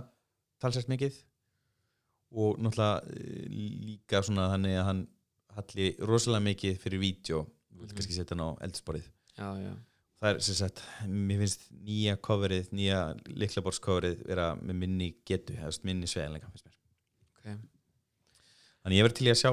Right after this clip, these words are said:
Speaker 1: bara aukabúnaðinn bættan. Mm, eh, ég er ekki, ég finn ekki fyrir neinum hægagangi eða neitt á mínum. Ég nota minn mjög mikið. Ehm,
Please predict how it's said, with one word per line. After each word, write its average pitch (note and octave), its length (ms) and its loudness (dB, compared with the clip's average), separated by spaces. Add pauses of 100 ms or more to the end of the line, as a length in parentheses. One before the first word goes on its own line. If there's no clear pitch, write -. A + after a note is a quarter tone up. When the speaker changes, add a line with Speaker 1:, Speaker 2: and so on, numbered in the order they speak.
Speaker 1:
bara G#2+ 180 4 (420)
aukabúnaðinn C3+ 460 -2
bættan. C#3 300 -2 (220)
Mm, G#2 480 -16 (420)
eh, - 360 -14 (560)
ég G#2 100 -6
er G2 100 2
ekki, G2+ 200 -2
ég - 400 -16
finn G#2 140 0
ekki G#2+ 120 -10
fyrir G2+ 120 2
neinum G2+ 360 0 (180)
hægagangi G2+ 480 -2
eða F#2+ 100 0
neitt - 260 -4 (720)
á G2+ 40 -10
mínum. A2 300 4 (280)
Ég F#2+ 100 0
nota G2+ 180 6
minn G2+ 320 6
mjög A2+ 340 10
mikið. A#2 420 -2 (800)
Ehm, F2 720 0